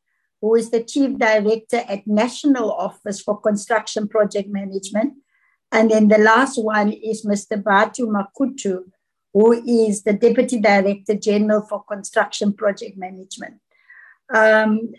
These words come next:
the presentation will be done by Mister Christo Kuch-, uh, Christo Bekes from,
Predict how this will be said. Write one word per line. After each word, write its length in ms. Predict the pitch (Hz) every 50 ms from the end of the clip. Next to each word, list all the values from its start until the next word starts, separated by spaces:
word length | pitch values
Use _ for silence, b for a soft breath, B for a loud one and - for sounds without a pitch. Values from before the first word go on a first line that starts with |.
| - - 220
the 200 | 202 190 247 240
presentation 840 | - 269 269 240 - 262 254 240 254 277 285 277 - - 320 302 277
will 200 | 240 233 226 214
be 180 | 202 226 226 -
done 320 | - 208 202 220 226 226
by 160 | 208 220 208
Mister 340 | 208 202 202 202 - - 214 - _
Christo 640 | _ - 269 240 240 - - - - 226 208 202 - _ -
Kuch-, 340 | 311 302 - - - 240 - -
uh, 140 | - - - - _ _ -
Christo 400 | - 277 262 277 - - 247 220
Bekes 680 | 202 - 220 220 240 262 254 - - 302 - - - - _ _ _ _ _ _ _ _ - -
from, 480 | 269 240 240 226 220 226 220 214 220